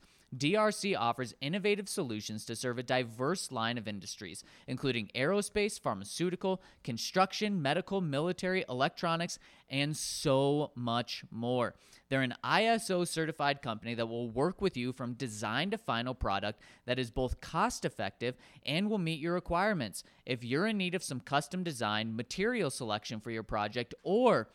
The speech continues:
have a deadline to make for a large order, do not hesitate to call Denver Rubber Company. And guys, they had us out at their facility two weeks ago. They are awesome. Uh, it's, it's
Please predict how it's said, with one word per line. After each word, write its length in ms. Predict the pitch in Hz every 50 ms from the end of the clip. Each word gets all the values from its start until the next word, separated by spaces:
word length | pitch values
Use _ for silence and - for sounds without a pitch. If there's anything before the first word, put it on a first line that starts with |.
| _ - - - _ -
have 180 | 135 131 127
a 60 | 139
deadline 600 | 131 110 - 147 175 202 170 151 131 120 117 117 120
to 140 | - 160 123
make 260 | 117 113 113 135 -
for 140 | - 160 160
a 80 | 156
large 380 | 147 120 110 104 107 113 117 -
order, 360 | 87 127 139 139 120 117 107 - - - _ -
do 180 | 117 117 135 131
not 500 | 127 123 123 123 123 120 123 135 147 - - -
hesitate 640 | 143 135 127 127 120 120 123 - - 127 120 117 -
to 60 | -
call 300 | 120 - 131 117 110 117
Denver 320 | 113 120 117 117 110 117 113
Rubber 240 | 117 117 107 135
Company. 380 | 120 131 113 107 117 113 107 107
And 80 | 110 113
guys, 260 | 139 131 123 117 - - - - - - -
they 160 | 131 139 165
had 180 | 165 156 156 160
us 140 | 151 -
out 160 | 156 143 143 143
at 80 | 139
their 100 | - 135
facility 560 | 107 - 127 - - 135 131 131 123 123 120
two 220 | 120 - - 127 117
weeks 240 | 123 123 - - -
ago. 260 | 120 123 120 120 - - - - - -
They 260 | 120 127 127 131 127
are 300 | - - 113 110 101 - - -
awesome. 560 | 120 123 127 135 127 - - 147 131 135 131 - - - - -
Uh, 220 | 117 117 113 110 107
it's, 300 | 117 123 113 - - - -
it's 200 | 123 120 107 -